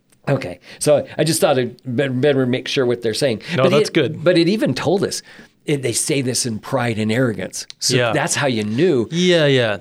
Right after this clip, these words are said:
Speaker 1: the
Speaker 2: yeah.
Speaker 1: idea is kinda gonna
Speaker 2: What
Speaker 1: show
Speaker 2: we're
Speaker 1: that.
Speaker 2: replacing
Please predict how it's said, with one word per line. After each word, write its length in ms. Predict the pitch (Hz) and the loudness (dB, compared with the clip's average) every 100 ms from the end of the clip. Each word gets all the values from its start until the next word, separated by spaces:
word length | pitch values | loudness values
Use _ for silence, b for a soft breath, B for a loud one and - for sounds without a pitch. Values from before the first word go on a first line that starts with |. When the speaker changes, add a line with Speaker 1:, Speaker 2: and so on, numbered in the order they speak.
| - | -2
Speaker 1:
the 80 | 139 | 0
Speaker 2:
yeah. 180 | 117 113 | 2 0
Speaker 1:
idea 280 | 117 147 | 0 0
is 240 | 123 113 - | 0 -2 -4
kinda 400 | - 131 120 113 - | -4 -4 -4 -6 -8
gonna 180 | 123 123 | -2 0
Speaker 2:
What 80 | 147 | 2
Speaker 1:
show 260 | 135 143 139 | 4 4 4
Speaker 2:
we're 100 | 107 | 2
Speaker 1:
that. 80 | |
Speaker 2:
replacing 680 | 92 135 131 - 123 107 101 | 2 2 0 0 -2 -2 -8